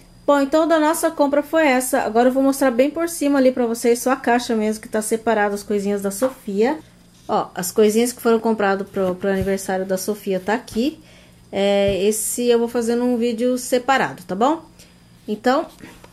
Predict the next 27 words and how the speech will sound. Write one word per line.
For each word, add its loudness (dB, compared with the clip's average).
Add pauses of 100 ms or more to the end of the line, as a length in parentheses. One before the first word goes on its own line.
(500)
<laughs> -6
tô -2
só 2
voltando 2
aqui. -2
Então 2
é 0
isso, 0
pessoal. 0
Espero 0
muito -2
que -16
vocês -4
tenham 0
gostado, -2 (400)
né, -2
de 0
ver 4
aí 4
o -2
que -8
foi -4
que -2
eu -2
comprei 0
nesse 0
mês. 0